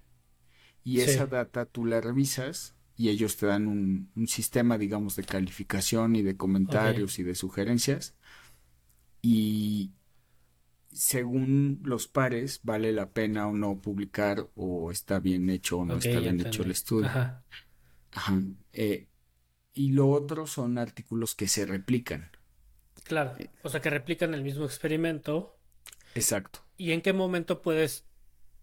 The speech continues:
Speaker 2: tú hacer un metaanálisis de eso? O sea, hay un
Speaker 1: Según yo hay un número de estudios, pero no te sé decir bien cuántos son.
Speaker 2: Sí. Ok.
Speaker 1: O sea, no sé si hay una, una cantidad mínima de estudios. Yo creo que sí,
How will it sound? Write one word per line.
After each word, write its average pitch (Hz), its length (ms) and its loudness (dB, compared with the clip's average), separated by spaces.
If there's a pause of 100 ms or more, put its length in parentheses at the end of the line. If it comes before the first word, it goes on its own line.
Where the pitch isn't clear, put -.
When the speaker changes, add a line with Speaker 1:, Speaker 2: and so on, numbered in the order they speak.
(360)
Speaker 2:
tú 156 260 4
hacer 143 280 0
un 147 180 0
metaanálisis 131 1120 2
de 131 100 -2
eso? 127 140 -8
O 110 40 -10
sea, 123 220 0
hay 139 160 0
un 131 380 -4 (2250)
Speaker 1:
Según 170 460 2
yo 202 80 8
hay 190 120 0
un 180 160 -2
número 165 400 -2
de 123 140 0
estudios, 160 880 0
pero 110 180 0
no 117 200 2
te - 80 -12
sé - 200 0
decir 107 380 -4
bien 98 200 -6
cuántos 92 360 -10
son. - 260 -6
Speaker 2:
Sí. 127 280 -4 (1300)
Ok. 120 180 -2
Speaker 1:
O - 20 2
sea, 131 160 4
no 156 140 4
sé 156 180 0
si 165 140 -2
hay 151 120 2
una, 143 240 4 (220)
una 135 260 2
cantidad 117 440 -4
mínima 107 480 0
de 69 100 -10
estudios. - 680 -10
Yo 123 160 0
creo 139 220 -2
que 101 120 -2
sí, - 260 -6